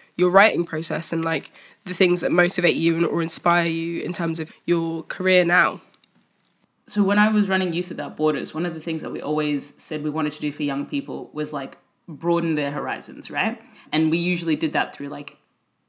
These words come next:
Speaker 2: engineering camps and projects where we introduced young people to books from different parts of the world or whatever. And part of that was always, like,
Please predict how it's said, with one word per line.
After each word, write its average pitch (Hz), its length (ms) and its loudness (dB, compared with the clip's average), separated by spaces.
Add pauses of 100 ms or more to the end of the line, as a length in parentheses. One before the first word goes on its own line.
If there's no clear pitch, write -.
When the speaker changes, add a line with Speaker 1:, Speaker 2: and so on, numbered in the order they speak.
(440)
Speaker 2:
engineering 240 600 6
camps 139 600 -4 (120)
and 190 640 2
projects 220 640 2
where 180 100 4
we 170 120 4
introduced 185 500 -4
young 185 220 2
people 185 280 -4
to 175 400 0 (280)
books 214 240 4
from 190 140 2
different 180 260 -2
parts 170 200 0
of 170 60 -4
the 170 60 -2
world 170 180 0
or 165 40 -4
whatever. 139 400 -4 (800)
And 220 140 4
part 370 260 8
of 262 60 -4
that 226 180 4
was 190 140 -2
always, 185 280 0
like, 165 340 -4